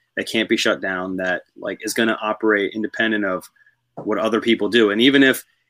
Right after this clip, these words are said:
even if, like, the, the, the code maintainers and the, the, the core developers decided to go rogue and, and do something crazy, uh, the U T X O set is still there.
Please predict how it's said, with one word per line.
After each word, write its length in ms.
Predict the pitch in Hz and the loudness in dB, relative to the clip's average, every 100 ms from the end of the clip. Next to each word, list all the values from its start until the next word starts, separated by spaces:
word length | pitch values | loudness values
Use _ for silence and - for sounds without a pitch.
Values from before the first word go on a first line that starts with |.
| - | 2
even 260 | 143 151 | 6 6
if, 180 | 139 - | 4 4
like, 240 | 135 123 | 4 4
the, 500 | - 127 110 110 101 104 101 | 0 -4 0 2 0 -4 -8
the, 380 | 104 98 90 95 | -6 -6 -6 -10
the 100 | 101 | -8
code 280 | 117 117 | -2 0
maintainers 720 | 110 110 104 110 107 107 104 | 0 -2 -2 -2 0 0 0
and 180 | 107 104 | -2 -2
the, 380 | 101 95 90 - - - | -2 -2 -4 -8 -12 -10
the, 200 | 92 90 - | -10 -10 -12
the 100 | 90 | -6
core 220 | 117 110 | 0 0
developers 680 | 101 98 101 - 95 - - _ _ - | 0 -2 -2 -2 -4 -6 -10 _ _ -4
decided 340 | 113 117 113 110 | 0 4 4 2
to 60 | |
go 160 | 101 104 | 0 -2
rogue 320 | 101 101 101 | -2 -2 -2
and, 180 | 98 90 | -4 -8
and 100 | 98 | -10
do 140 | 95 101 | -6 -4
something 220 | 95 87 | -4 -8
crazy, 520 | - 104 107 131 127 _ _ _ _ _ _ _ _ - | -4 -2 2 2 0 _ _ _ _ _ _ _ _ -2
uh, 160 | 110 | -2
the 80 | 95 | 0
U 120 | 113 | 0
T 260 | 131 - 131 | 0 4 4
X 180 | 113 - | 4 2
O 120 | 110 | 2
set 260 | - 113 104 | 2 2 0
is 80 | - | 0
still 240 | 110 104 | 0 0
there. 380 | 101 104 113 | 0 2 2